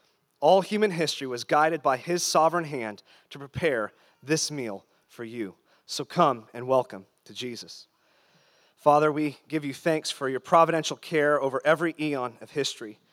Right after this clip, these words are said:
which led to the incarnation and ultimate sacrifice of your Son, our Lord Jesus. We thank you that you lead us each week to take Christ in, to remind us of the ultimate feast which is yet to come, when all the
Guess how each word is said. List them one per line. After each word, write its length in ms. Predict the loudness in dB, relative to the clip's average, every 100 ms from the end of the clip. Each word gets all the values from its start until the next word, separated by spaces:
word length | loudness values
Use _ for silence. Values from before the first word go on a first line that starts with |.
| _ _ _
which 200 | -8 0
led 180 | 2 2
to 60 | 0
the 120 | -2
incarnation 680 | -2 0 0 0 -2 -4 -4
and 100 | -4
ultimate 360 | -4 -8 -10
sacrifice 720 | -2 0 0 -4 -8 -8 -8
of 60 | -12
your 60 | -10
Son, 360 | -4 -2 0
our 120 | -2
Lord 220 | -4 -4 -4
Jesus. 560 | -8 -10 -12 -16 -20 _ _ _ _ _ _ -8
We 100 | -6
thank 380 | 0 0 0 -6
you 200 | -14 -16 _ _ _
that 100 | -12
you 120 | -8
lead 240 | -6 0
us 240 | 0 0 -4
each 280 | -6 -6 -6
week 180 | -8 -10
to 100 | -12
take 280 | -4 -6 -4
Christ 460 | 0 0 0 -6
in, 240 | -12 -16 -18 _ _ _
to 100 | -2
remind 460 | 0 4 4 4 2
us 160 | -2 -4
of 80 |
the 80 | -2
ultimate 380 | 0 0 -2 -8
feast 420 | -8 -6 -4 -6
which 140 | -8 -8
is 140 | -4
yet 180 | -2 -4
to 100 | -8
come, 320 | -12 -12 -12 _ _ _ _ _ _ _ _ _
when 120 | -4
all 300 | 2 4 4
the 140 | 0